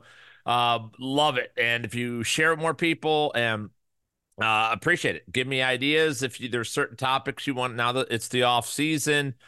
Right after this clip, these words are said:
sort of off season, the, uh, off, uh, regular season from fantasy football,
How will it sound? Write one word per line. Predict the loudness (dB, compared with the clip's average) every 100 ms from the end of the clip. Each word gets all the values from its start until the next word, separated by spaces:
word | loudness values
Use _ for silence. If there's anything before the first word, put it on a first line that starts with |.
| -20
sort | -12 -2 -2
of | 0
off | -4 -6
season, | -10 -8 -8 -8 -6
the, | -2 0
uh, | 0
off, | 0 -2 0 2 4 2 0
uh, | 2 2 2
regular | 0 0 0 0 0
season | 0 0 2 0 -2 -8 -20 _
from | -2 -2
fantasy | 0 0 2 0 -2 -2
football, | 0 0 2 2 4 4 2 -2